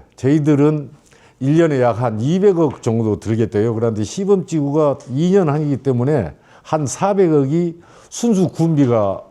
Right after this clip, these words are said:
아, 소요되는 그런 일인데 저희들도 다른 사업을 좀 덜 하더라도, 어, 기본소득을, 에, 드려야 되겠다 생각하고 신청을 했는데 이후 신안이 그 공모사업이 되었습니다.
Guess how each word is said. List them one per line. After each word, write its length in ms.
아, 200
소요되는 580
그런 260
일인데 540
저희들도 640
다른 220
사업을 320
좀 280
덜 240
하더라도, 640
어, 240
기본소득을, 720
에, 320
드려야 280
되겠다 340
생각하고 720
신청을 520
했는데 580
이후 260
신안이 880
그 160
공모사업이 640
되었습니다. 600